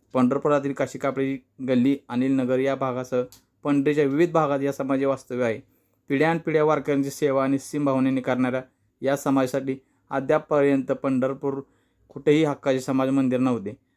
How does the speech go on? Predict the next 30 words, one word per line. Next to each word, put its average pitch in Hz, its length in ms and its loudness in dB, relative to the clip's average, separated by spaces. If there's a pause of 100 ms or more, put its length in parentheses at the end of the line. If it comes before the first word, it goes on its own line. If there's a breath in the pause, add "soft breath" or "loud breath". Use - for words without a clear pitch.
(240)
याची 131 280 -2
मागणी 143 300 2
बऱ्याच 139 340 2
वर्षापासून 143 560 -4
प्रलंबित 135 420 -2
होती. 127 320 -6
अखेर 135 320 -2 (500)
आज 139 200 2
समाजातील 139 580 0
अनेक 147 240 -4
मंडळींनी 139 360 2
एकत्र 131 340 -4
येत 131 120 -2 (100)
काशी 139 200 -8
कापडी 131 280 -4
गल्लीत 127 220 0
बंद 139 300 2 (160)
अवस्थेत 127 320 -2
असलेल्या 131 360 -2 (380)
पंढरपूर 143 380 2
नगर 139 160 2 (140)
परिषद 127 320 -4
या 131 120 2
एका 127 160 -2
इमारतीवर 127 420 0 (500)
काशी 135 220 -8
कापडी 147 280 0
समाज 135 320 2
मंदिर 131 380 2
असा 127 200 -4